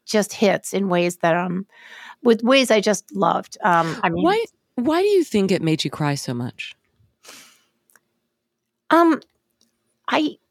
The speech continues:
Speaker 1: you know, what is the one thing you say I cry about here on this show is journalism, right?
Speaker 2: Mm-hmm.
Speaker 1: That's what I, what I do. I, and,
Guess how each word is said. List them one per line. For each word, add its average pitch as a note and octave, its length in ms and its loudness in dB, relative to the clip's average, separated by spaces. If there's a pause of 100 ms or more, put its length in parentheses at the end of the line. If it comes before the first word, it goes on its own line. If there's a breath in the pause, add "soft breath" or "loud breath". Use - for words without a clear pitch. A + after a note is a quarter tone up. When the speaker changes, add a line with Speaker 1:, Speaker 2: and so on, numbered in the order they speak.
(260)
Speaker 1:
you C4 100 2
know, D#4 140 4
what C4+ 260 2
is E4+ 120 0
the D#4 100 0
one C#4+ 200 0
thing C4+ 160 0
you B3+ 100 2
say A#3 240 4
I G#3 80 4
cry G#3 240 2
about F3 240 2
here F3+ 120 2
on F3+ 140 0
this E3 100 -2
show C#3 380 0
is F#3 160 0
journalism, F3 500 -4
right? F3 320 0 (120)
Speaker 2:
Mm-hmm. F#3 180 -8
Speaker 1:
That's G3+ 240 -2
what F#3+ 100 -2
I, F#3 260 0
what G3 180 0
I F3 80 -4
do. - 420 -10
I, F3 220 0 (100)
and, F3+ 240 0